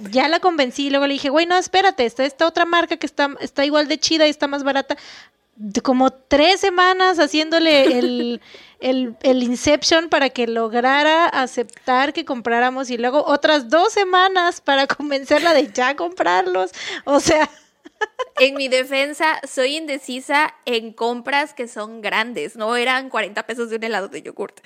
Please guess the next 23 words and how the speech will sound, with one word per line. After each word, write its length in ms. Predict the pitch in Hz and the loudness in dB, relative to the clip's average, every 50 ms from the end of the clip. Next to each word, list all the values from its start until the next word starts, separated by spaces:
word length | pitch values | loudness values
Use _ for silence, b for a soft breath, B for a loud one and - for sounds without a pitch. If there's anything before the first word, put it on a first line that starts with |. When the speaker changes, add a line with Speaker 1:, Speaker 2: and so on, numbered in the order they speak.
| B B B B B _ | B B B B B _
Speaker 2:
Eran 420 | - 226 214 226 262 240 220 190 - _ _ _ _ _ _ _ _ _ | -4 0 0 0 0 -2 -4 -14 -20 _ _ _ _ _ _ _ _ _
miles 400 | - 226 220 220 208 240 262 262 | -14 -10 -10 -6 -4 -4 -4 -4
de 80 | 262 247 | -6 -8
pesos 380 | - - 208 262 220 226 226 | -6 -6 -4 -4 -4 -6 -4
para 240 | 226 262 240 214 202 | 0 0 0 0 0
un 140 | 214 214 220 | -2 -4 -6
micrófono. 380 | 214 220 - 247 240 240 220 | -6 -6 -6 -6 -6 -8 -12
Entonces, 260 | 202 - _ 202 208 - | -16 -18 _ -20 -14 -8
en 120 | - 247 247 | -8 -8 -8
mi 60 | 254 | -6
defensa, 440 | 247 240 247 269 262 269 311 311 311 | -6 -6 -6 -6 -6 -4 -4 -4 -4
solo 320 | 311 302 285 277 285 294 285 | -4 -4 -4 -2 -2 -4 -6
soy 140 | 302 294 | -6 -8
indecisa 520 | 294 277 247 240 240 - 240 240 269 269 254 | -8 -8 -10 -10 -10 -12 -12 -6 -6 -6 -6
en 140 | 214 226 208 | -6 -12 -8
compras 400 | - 214 220 220 - 262 269 269 | -6 -6 -6 -4 -4 -6 -6 -6
que 80 | - 233 | -8 -10
me 60 | 208 | -8
van 160 | 180 190 190 | -8 -8 -10
a 100 | 220 233 | -10 -14
costar 280 | - - - - 214 196 | -16 -16 -14 -14 -14 -14
mucho 240 | 190 196 - - | -16 -18 -14 -14
dinero. 340 | 202 180 - 131 - - - | -14 -12 -12 -14 -16 -16 -20